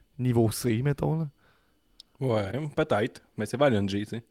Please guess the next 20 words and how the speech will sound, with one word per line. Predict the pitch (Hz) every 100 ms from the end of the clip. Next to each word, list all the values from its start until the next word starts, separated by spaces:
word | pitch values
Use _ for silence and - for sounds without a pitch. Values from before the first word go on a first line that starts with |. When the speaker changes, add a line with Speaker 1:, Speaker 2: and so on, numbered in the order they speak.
| -
Speaker 2:
Ah, | 101
il |
fait | 101 104
chaud | - 143
en | 120
chien | - 120 101
cri | - 123
chez | - 107
nous. | 123
Je |
sais | -
pas | 127
si | -
chez | 113
vous, | 101 117
il, | 107 71 90 - _ _ _ _ _ _
il... | -
fait | - 107
chaud, | - 147
là. | 147